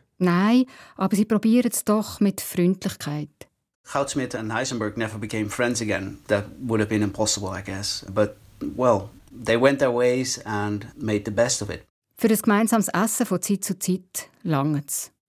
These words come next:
Speaker 2: In the beginning, there was lots of hostility, but later on, they managed to find peace in a sense, which I think never really cleared the air, but enough to have a dinner every now and then.
Speaker 1: Aber die beiden haben mehr gemeinsam, als sie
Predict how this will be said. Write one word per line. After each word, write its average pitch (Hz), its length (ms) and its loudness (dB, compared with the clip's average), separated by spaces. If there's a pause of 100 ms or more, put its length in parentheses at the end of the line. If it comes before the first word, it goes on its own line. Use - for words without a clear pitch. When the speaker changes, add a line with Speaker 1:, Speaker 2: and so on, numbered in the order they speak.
(160)
Speaker 2:
In 143 180 2
the 139 60 2
beginning, 180 480 4
there 151 120 6
was 143 440 0
lots 147 360 2
of 120 120 -6
hostility, 117 720 -4 (100)
but 107 180 -2
later 120 360 2
on, 107 460 -2
they 110 120 0
managed 123 720 -2
to 104 500 -2
find 110 360 0
peace 98 340 -4
in 104 140 -8
a 95 80 -10
sense, - 360 -8 (100)
which 107 260 -2
I 123 160 0
think 139 300 0 (260)
never 127 760 2 (140)
really 131 340 4
cleared 110 380 -2
the 101 200 -6
air, 113 240 -6
but - 320 -10 (200)
enough 131 480 2
to 120 260 0
have 117 180 -2
a 113 40 -4
dinner 101 400 -4
every 101 180 -8
now 95 220 -6
and - 100 -10
then. - 140 -14 (560)
Speaker 1:
Aber 185 160 0
die 190 80 2
beiden 190 280 2
haben 180 220 2
mehr 175 220 4
gemeinsam, 175 580 2
als 170 260 -4
sie 175 200 -2